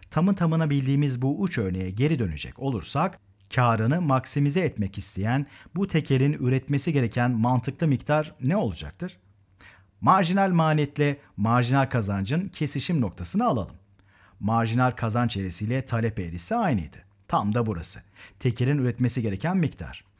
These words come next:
Peki isteyeceği fiyat ne olacak? Hemen videoyu durdurun ve biraz düşünün.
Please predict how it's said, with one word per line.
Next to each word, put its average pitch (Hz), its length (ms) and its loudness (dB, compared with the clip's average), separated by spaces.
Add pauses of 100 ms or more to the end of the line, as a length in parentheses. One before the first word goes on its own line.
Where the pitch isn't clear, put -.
Peki - 380 -4
isteyeceği 151 480 0
fiyat 160 300 2
ne 147 60 0
olacak? 95 440 -6 (380)
Hemen 120 320 2
videoyu 104 340 2
durdurun 127 420 0
ve 123 200 0
biraz 110 360 0
düşünün. 76 360 -8